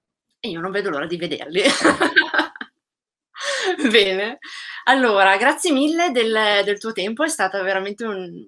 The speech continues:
una bellissima intervista, un, è stato bello s-, scoprire di più del tuo, del tuo percorso e del tuo progetto, perché l'avevo visto sul tuo sito, però sentirlo spiegato da te è sempre più,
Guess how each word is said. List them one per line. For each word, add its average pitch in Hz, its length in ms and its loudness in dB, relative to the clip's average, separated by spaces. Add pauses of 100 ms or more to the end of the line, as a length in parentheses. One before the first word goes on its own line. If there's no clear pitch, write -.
(120)
una 208 200 -8
bellissima 208 460 -6
intervista, 190 580 -4
un, 180 180 -6 (440)
è 175 60 -12
stato 226 240 -6
bello 233 260 2
s-, - 200 -8
scoprire 254 560 2
di 220 80 -2
più 240 140 -2
del 220 160 -2
tuo, 185 540 2 (360)
del 190 120 -8
tuo 208 120 -2
percorso 247 360 -2
e - 20 0
del 202 80 -4
tuo 185 100 -6
progetto, 202 420 -2
perché 220 200 -4
l'avevo 165 220 -4
visto 190 240 -6
sul 190 180 -10
tuo 185 100 -10
sito, 196 340 -6
però 180 240 4
sentirlo 180 480 -4
spiegato 180 420 -2
da 165 120 -10
te 170 200 -4
è 165 40 -8
sempre 170 360 -10
più, 165 380 -12